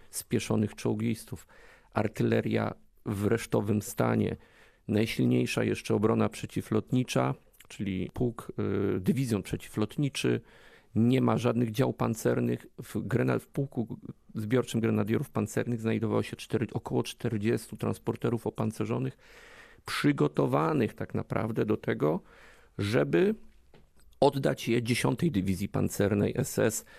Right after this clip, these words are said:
Frundsberg, która stacjonowała na wschód od, e, grupy bojowej Hohenstaufen. Więc ta liczba sprzętu była relatywnie niewielka, ale dochodziło do tego kilka innych oddziałów, których nie brano pod uwagę.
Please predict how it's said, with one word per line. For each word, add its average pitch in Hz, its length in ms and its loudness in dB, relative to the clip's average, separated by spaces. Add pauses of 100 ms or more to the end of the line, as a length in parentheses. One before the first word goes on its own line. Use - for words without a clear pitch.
(280)
Frundsberg, 120 920 2 (180)
która - 380 0
stacjonowała 127 960 -2 (180)
na 127 360 0 (180)
wschód - 720 0 (140)
od, - 380 -4 (380)
e, 98 40 -4
grupy 101 340 -2
bojowej 101 720 0
Hohenstaufen. - 960 -4 (1200)
Więc 123 320 0 (160)
ta 110 160 4 (100)
liczba 120 400 2
sprzętu 113 480 -2
była 107 180 -2
relatywnie 107 420 -2
niewielka, 117 480 -2 (180)
ale 143 300 0
dochodziło 156 520 -4
do 170 100 -6
tego 180 260 -4
kilka - 360 -6
innych 185 400 2
oddziałów, 95 380 -2
których - 280 -4
nie 107 100 0
brano 98 280 0
pod 101 180 -4
uwagę. 95 360 -6